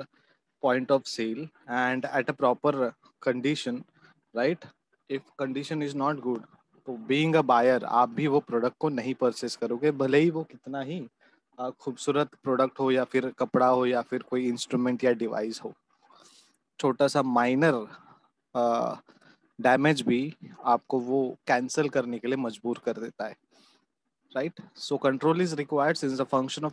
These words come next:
merchandise involves spending money for acquiring product. It is necessary to control the amount of money spent on buying. The planning involved in marketing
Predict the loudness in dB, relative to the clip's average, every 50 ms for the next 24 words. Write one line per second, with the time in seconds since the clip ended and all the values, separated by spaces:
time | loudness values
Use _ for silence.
0 | -2 -2 -2 -2 -2 -2 0 2 2 2 2 2 0 0 2 4 4 4 4 2
1 | -2 -2 2 2 2 4 4 2 0 0 2 2 2 2 2 2 2 0 -2 -6
2 | -12 -20 -20 -20 _ _ 0 0 0 2 4 6 6 6 6 4 0 2 4 4
3 | 6 6 4 2 0 -4 -8 -6 -4 -2 -2 -2 -2 -2 -4 -4 -4 -6 -6 -6
4 | -6 -8 -10 -12 _ _ _ _ _ _ _ _ _ _ -14 -6 -2 0 0 0
5 | 0 0 2 4 4 6 4 4 4 4 4 4 4 4 6 6 6 6 6 6
6 | 6 6 6 4 4 4 4 2 0 -2 -2 0 0 0 0 0 0 0 2 2
7 | 2 2 4 4 4 4 4 4 2 2 2 0 -2 -8 -12 -16 _ -20 -20 -20
8 | -20 -20 _ _ -4 -2 2 4 6 6 6 4 4 2 2 2 2 4 6 8
9 | 8 8 8 6 4 2 2 4 4 4 4 2 0 -2 0 0 -2 -2 -4